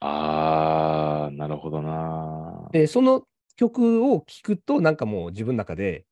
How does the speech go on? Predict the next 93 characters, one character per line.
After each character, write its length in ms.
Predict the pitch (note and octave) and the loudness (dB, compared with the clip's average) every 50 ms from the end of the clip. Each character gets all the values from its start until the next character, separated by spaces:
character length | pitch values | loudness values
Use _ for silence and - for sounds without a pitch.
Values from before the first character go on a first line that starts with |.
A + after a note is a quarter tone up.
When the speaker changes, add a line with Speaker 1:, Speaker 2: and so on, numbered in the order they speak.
| _ _ _ | _ _ _
Speaker 2:
や 140 | - A#2 C3 | -4 0 0
る 80 | C#3+ C3 | 2 2
ぞ 180 | C3+ B2+ B2+ B2+ B2 | 2 4 2 2 0
っ 0 | |
て 140 | _ - G#2 | _ -10 -10
い 80 | F#2 E2+ | -10 -8
う、 60 | E2+ | -8
な 80 | F#2+ E2+ | -10 -12
ん 20 | |
か 60 | E2 | -14
そ 80 | - D2+ | -14 -16
の 80 | D2+ | -16
雰 200 | - - - D#3 F3+ D#3 | -10 -2 2 2 2 2
囲 20 | B2 | 2
気 160 | - - F2 | -2 -8 -6
を 20 | |
作 80 | D#2+ - | 0 2
る、 80 | F2 E2+ | 4 4
Speaker 1:
あ 240 | E2 D#2 D2+ D2 | 6 4 4 2
ー、 180 | C#2 C2 - B1+ | 2 0 0 -2
Speaker 2:
作 80 | B1 - | -2 0
る 40 | D3+ | -2
み 80 | D3 | -2
た 60 | - F#2+ | -2 -4
い 20 | |
に 40 | E2 | -6
な 40 | D#2 | -4
っ 40 | |
て 20 | - | 0
て。 0 | |
Speaker 1:
ト 80 | C3 | 0
リ-、 160 | A2+ G2+ F2+ F#2 | 0 0 0 2
ト 100 | G#2 A#2 | 2 2
リ 100 | G2+ D#2+ | 2 2
ガ 220 | D#2+ C#2 A#1 G#1 | 2 0 -2 -4
ー 80 | - G1+ | -6 -8
を。 240 | G1+ G1+ G1+ - _ _ - | -10 -12 -12 -14 _ _ -8
Speaker 2:
そ 40 | D#3+ | -8
う 20 | C#3+ | -6
そ 40 | C#3 | -4
う 20 | |
そ 120 | C#3 B2+ | -4 -2
う。 40 | A2+ A#2+ | -2 0
毎 140 | D3 D#3+ | 0 0
回 120 | - F#3+ F3 | 2 2 2
毎 100 | D#3+ D3+ | 2 2
回 200 | - C3 B2 B2+ | 0 0 0 0
同 80 | C#3+ | 0
じ 100 | C#3+ C#3 | -2 -2
曲 220 | - D3+ C3 - D3 | -4 -6 -4 -4 -2
な 100 | C#3+ B2 | -2 -4
ん 80 | G2+ | -6
だ 80 | E2+ D#2+ | -10 -14
け 80 | - - | -18 -20
ど、 80 | - - | -12 -4
ま 100 | G#3 G#3+ | -2 -2
あ 20 | |
一 100 | A3+ - | 0 2
応 60 | A3+ | 2
ラ 100 | G#3 G#3 | 2 2
ン 80 | A3 A3 | 2 2
ダ 80 | A3 | -2
ム 60 | A3+ A3 | -4 -4
再 180 | - A3+ G#3 | -4 -6 -6
生 180 | - - D#2+ E2+ D#2+ | -6 -8 -12 -12 -12
は 80 | D2 | -12
し 100 | - - | -14 -14
て 80 | - F#2 | -14 -12
る 120 | F#2 F2+ | -10 -10
ん 60 | F2 | -12
だ 120 | D#2+ D#2+ - | -14 -16 -18
け 100 | - D#2+ | -12 -6
ど、 300 | B2+ E3 D#3+ B2 G#2+ B2 | -2 -2 -2 -2 -4 -6
で 100 | E3 E3+ | -10 -10
も 80 | B2+ | -10
そ 100 | - D#3+ | -8 -8
の 60 | D#3 D3+ | -8 -8
プ 140 | - D3 | -6 -6
レ 80 | D3+ D3+ | -6 -4
イ 40 | D3+ | -4
リ 80 | D3+ | -6
ス 80 | D3 - | -6 -8
ト 120 | - D3 | -12 -8
が 260 | E3 G3+ E3 A#2 F#2 C#2+ | -4 -4 -4 -4 -6 -8
な 100 | F2 F#2 | -12 -14
ん 20 | D#2+ | -14
か 100 | - - | -14 -14
俺 140 | D2 D2+ D2 | -14 -14 -14
の 60 | C#2 | -14
中 180 | - - - | -16 -16 -16
で 100 | C2 B1+ | -16 -16
は 60 | A#1+ B1+ | -16 -16
今 240 | D2 C#2 B1+ - | -16 -18 -18 -18